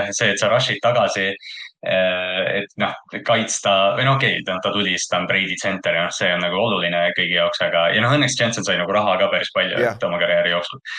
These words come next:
Speaker 1: Äh, ja noh, hea edukas karjäär, selles mõttes Super Bowl champion ka.
Speaker 2: Jah, Division
Speaker 1: Aga,
Speaker 2: kaks, kui ma ei eksi ka,
Speaker 1: aga
Speaker 2: ju.
Speaker 1: Jah, ongi.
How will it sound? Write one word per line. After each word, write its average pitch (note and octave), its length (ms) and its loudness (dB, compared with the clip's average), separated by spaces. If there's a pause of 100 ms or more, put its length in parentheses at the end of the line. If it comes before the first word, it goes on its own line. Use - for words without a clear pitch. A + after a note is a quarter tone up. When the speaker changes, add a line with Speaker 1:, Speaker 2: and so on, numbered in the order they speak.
(360)
Speaker 1:
Äh, F2+ 400 4
ja G#2+ 80 2
noh, A2+ 120 -2
hea A2 240 4
edukas - 240 -6
karjäär, G#2+ 240 2
selles F2 160 -4
mõttes - 160 -4
Super F#2+ 200 -4
Bowl G2 120 -2
champion G#2 320 0
ka. B2 140 0
Speaker 2:
Jah, A2 180 -10
Division D3+ 240 2
Speaker 1:
Aga, E3+ 80 2
Speaker 2:
kaks, F2 160 2
kui F2 100 4
ma E2+ 60 4
ei F2+ 80 2
eksi - 160 -4
ka, D#3 80 4
Speaker 1:
aga G2 160 2
Speaker 2:
ju. G2 100 -8 (1000)
Speaker 1:
Jah, C#3+ 240 2 (120)
ongi. C3 200 -4